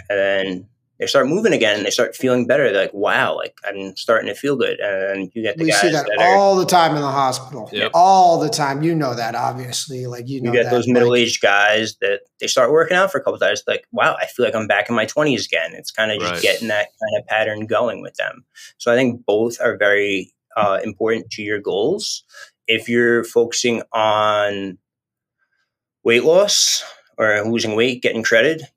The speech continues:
Speaker 1: you're still gonna need to lift weights 'cause, um, you guys are doctors. I'm sure you know. More lean body fat you ha-, more lean body mass you have, the higher metabolism is gonna be. So you're
Speaker 3: Right.
Speaker 1: gonna be more effective with burning calories there. And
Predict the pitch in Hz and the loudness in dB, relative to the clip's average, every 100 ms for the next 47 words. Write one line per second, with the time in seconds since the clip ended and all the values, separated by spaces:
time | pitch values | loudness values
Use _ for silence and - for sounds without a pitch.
0 | _ 113 107 - 147 151 127 120 127 127 | _ -6 -2 2 2 4 2 2 0 0
1 | 104 98 101 101 98 - - 101 90 85 | -2 0 -4 -2 -4 -4 -8 -6 -6 -6
2 | - - - - _ _ - 113 131 120 | -12 -12 -14 -18 _ _ -12 -10 -4 2
3 | 127 120 101 95 - 98 101 - 107 98 | 2 2 -2 -4 -4 -10 -6 -4 -2 -2
4 | 95 87 - _ _ _ _ _ 123 127 | -2 -4 -10 _ _ _ _ _ -2 0
5 | 131 131 123 110 107 107 110 104 123 113 | 2 2 2 2 2 2 2 2 0 0
6 | - 123 120 120 123 117 113 107 107 104 | 0 2 4 2 0 -2 2 2 2 2
7 | 104 - 101 135 160 160 - _ _ _ | 0 0 0 2 2 0 -6 _ _ _
8 | 98 107 107 104 107 98 95 90 98 90 | -2 0 0 -2 0 0 -2 -6 -8 -8
9 | 104 98 90 85 78 - - 101 90 101 | -6 -4 -4 -6 -8 -12 -6 -2 0 -2
10 | 98 101 104 107 104 92 - 90 98 92 | -2 -8 -8 -2 -2 -2 -6 -6 -4 -6
11 | - 95 - 113 98 92 95 90 - - | -6 -14 -4 -2 0 -2 -2 -2 -4 -6
12 | - 92 - - _ _ _ _ _ 107 | -6 -6 -6 -12 _ _ _ _ _ -4
13 | 98 98 98 98 101 - | -2 -2 -2 -4 -8 -12